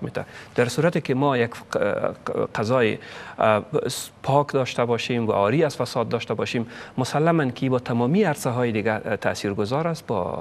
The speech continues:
اه، امنیت ارتباط داره، با، اه، اقتصاد ارتباط داره و با، با، از همه مهمتر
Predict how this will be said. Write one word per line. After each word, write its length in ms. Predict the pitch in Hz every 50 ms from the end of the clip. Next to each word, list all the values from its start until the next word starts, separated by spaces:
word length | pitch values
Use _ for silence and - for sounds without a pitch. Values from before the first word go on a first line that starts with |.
| 95 92 92 95 - - - - - - - -
اه، 160 | 98 101 - -
امنیت 380 | 131 107 104 104 110 143 165 - -
ارتباط 420 | 156 131 - 143 131 135 127 123 -
داره، 340 | 135 127 120 120 120 110
با، 240 | 107 - 101 95 95 98
اه، 560 | 104 - - - - - - - - 92 98 -
اقتصاد 520 | 139 - - - - - 127 151 165 156
ارتباط 380 | 143 - - 131 123 127 123 -
داره 200 | - 123 120 120
و 180 | 110 107 104 101
با، 200 | 95 98 104 92
با، 480 | - 101 98 98 92 90 - - - - - -
از 200 | - 113 110 -
همه 240 | - 247 254 226
مهمتر 480 | 151 117 113 117 110 107 - 113 98